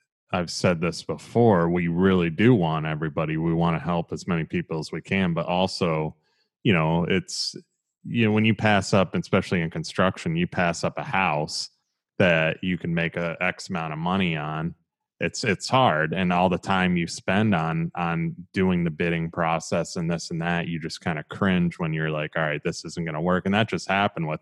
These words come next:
me. You know, we're not meant to work with everybody. I had to pass up this guy 'cause I knew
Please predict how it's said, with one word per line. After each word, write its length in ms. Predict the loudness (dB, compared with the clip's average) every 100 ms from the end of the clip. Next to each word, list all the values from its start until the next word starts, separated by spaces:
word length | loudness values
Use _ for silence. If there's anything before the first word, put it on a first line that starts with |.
| -8
me. 180 | -10 -10 _ _ _ -4
You 80 |
know, 60 | 0
we're 120 | 2
not 260 | 2 0 0
meant 200 | -2 -2
to 60 | -2
work 220 | -4 -2
with 140 | -2 2
everybody. 540 | 2 2 0 0 0
I 100 | 0
had 220 | 0 -2
to 60 | -2
pass 400 | -6 -4 -4 -4
up 180 | -6 -6
this 200 | -12 -6
guy 260 | -4 -2
'cause 160 | -4 -4
I 120 | -4
knew 480 | 0 4 4 4 0